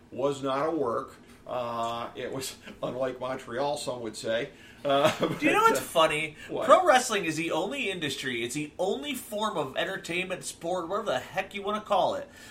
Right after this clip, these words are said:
Speaker 2: that the fans are so used to getting, like, like, it's not real, that they
Speaker 1: Yeah.
Speaker 2: create so many things in their head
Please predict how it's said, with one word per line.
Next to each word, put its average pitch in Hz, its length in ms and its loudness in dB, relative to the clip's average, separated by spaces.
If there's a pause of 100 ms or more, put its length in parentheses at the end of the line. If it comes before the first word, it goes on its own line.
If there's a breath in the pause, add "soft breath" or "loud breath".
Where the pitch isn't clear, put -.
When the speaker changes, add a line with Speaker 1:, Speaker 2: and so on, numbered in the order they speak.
(220 loud breath)
Speaker 2:
that 165 380 4 (220 loud breath)
the 190 140 0
fans 262 480 2
are 196 140 4
so 285 460 0
used 262 680 0 (200 loud breath)
to 220 140 -2
getting, 214 340 0
like, 190 320 -2
like, 175 220 4
it's 175 160 -2
not 185 260 2
real, 180 300 2
that 208 160 -4
they 156 80 2
Speaker 1:
Yeah. 113 160 0
Speaker 2:
create 220 580 -4
so - 460 -4
many 330 220 -2
things 262 340 -8
in 233 80 -10
their 196 160 -2
head 185 400 -2